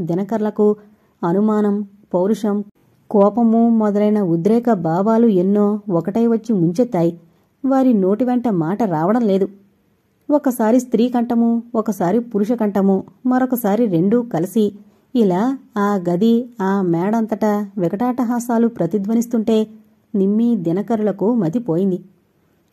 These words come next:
"సందేహం లేదండి, ఇది దెయ్యం, లీలకి దెయ్యం పట్టింది," అంది నిమ్మి కంపించే స్వరంతో. "ఇంకా సందేహమా? తప్పకుండా దెయ్యమే, చాటు మనిషి కాదు, ఏమీ కాదు" అని ఈ యంత్రం ఈ వరకే రుజువు చేసింది అన్నాడు దినకర్.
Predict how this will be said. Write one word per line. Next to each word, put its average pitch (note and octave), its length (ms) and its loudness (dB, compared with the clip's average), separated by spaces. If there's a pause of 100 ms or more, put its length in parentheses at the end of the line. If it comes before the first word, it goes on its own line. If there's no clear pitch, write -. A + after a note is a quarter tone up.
(180)
"సందేహం F#3+ 360 0
లేదండి, F#3 540 0 (120)
ఇది F3+ 260 0
దెయ్యం, F3 440 0 (180)
లీలకి G3 300 0
దెయ్యం F3 300 2
పట్టింది," F#3 420 -2 (540)
అంది E3 380 0
నిమ్మి F#3+ 380 0
కంపించే G3+ 600 -4
స్వరంతో. F3 520 -4 (800)
"ఇంకా E3+ 320 -2
సందేహమా? G3+ 680 0 (200)
తప్పకుండా G3 440 -2
దెయ్యమే, G3 480 0 (440)
చాటు E3 220 -2
మనిషి G3+ 280 0
కాదు, F#3+ 280 0
ఏమీ G3 380 2
కాదు" G#3 260 0
అని G3+ 360 0 (100)
ఈ F#3+ 100 -2
యంత్రం F3 460 0
ఈ G3 140 0
వరకే G#3 320 0
రుజువు F#3+ 320 -2
చేసింది F#3+ 380 -2 (220)
అన్నాడు D#3+ 380 0
దినకర్. D#3+ 400 -2